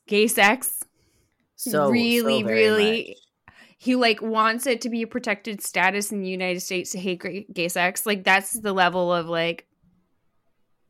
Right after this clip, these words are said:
Speaker 1: it's, where to start?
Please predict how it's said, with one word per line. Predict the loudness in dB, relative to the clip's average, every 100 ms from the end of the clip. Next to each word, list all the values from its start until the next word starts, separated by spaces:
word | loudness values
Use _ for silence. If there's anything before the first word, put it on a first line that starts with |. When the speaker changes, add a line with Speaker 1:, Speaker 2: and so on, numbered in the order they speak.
| -4
Speaker 1:
it's, | 0 2 0 -10 -14 _ _ _ _ _ _ _ _ _ _ _ _
where | -8 0 4 6
to | 6 4
start? | -2 0 4 6 6 4 -4